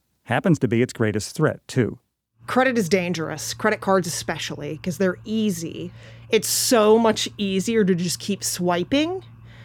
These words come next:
Speaker 2: And a lot of people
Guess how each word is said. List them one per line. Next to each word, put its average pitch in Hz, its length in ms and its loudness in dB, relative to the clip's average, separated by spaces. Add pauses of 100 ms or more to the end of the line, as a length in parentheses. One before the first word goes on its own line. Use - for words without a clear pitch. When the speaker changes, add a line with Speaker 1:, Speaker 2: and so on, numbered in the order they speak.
(460)
Speaker 2:
And 247 320 4 (140)
a 240 80 8
lot 254 340 4
of 330 180 -2
people 220 840 6